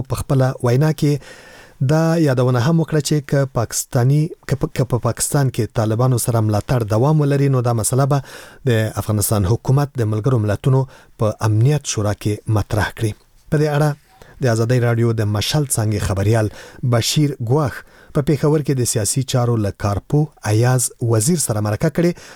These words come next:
او د ده نظر یې اخیستی او په سر کې یې ترې پوښتلي چې پاکستان ولې په خپله خاوره کې د افغان طالبانو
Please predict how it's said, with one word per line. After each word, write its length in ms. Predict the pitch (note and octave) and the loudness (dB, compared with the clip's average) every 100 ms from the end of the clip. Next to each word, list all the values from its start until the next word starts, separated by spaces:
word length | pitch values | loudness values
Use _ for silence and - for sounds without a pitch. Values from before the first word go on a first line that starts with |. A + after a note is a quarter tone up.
| - C3 | -6 0
او 180 | B2+ C3 B2 | 0 0 0
د 160 | A#2 A#2 | 0 2
ده 100 | A#2+ | 2
نظر 220 | B2+ E3+ | 2 2
یې 100 | C3+ G#2+ | 0 0
اخیستی 340 | B2 - C3+ | -2 0 0
او 80 | C#3+ | 0
په 120 | - | -2
سر 60 | F3+ - | -4 -2
کې 60 | |
یې 100 | D3+ C3+ | -2 -2
ترې 100 | A#2+ | -6
پوښتلي 300 | A2+ - E3+ D#3+ | -4 -2 0 0
چې 460 | E3+ - - - C3 | -2 -4 -14 -8 -4
پاکستان 400 | - - C#3+ C#3+ | -4 -2 0 2
ولې 240 | E3+ D3 - | 2 0 -4
په 140 | - | -8
خپله 260 | B2 A2+ - | -4 -4 -2
خاوره 260 | A#2 A2 G#2+ | 0 0 0
کې 100 | A#2 - - - - B2 | -2 -2 -12 -20 -4 0
د 240 | A2+ - A2 | 0 -2 -2
افغان 320 | A#2 A#2 - | 0 0 0
طالبانو 400 | G#2+ A2+ D3 C#3 | 0 2 0 0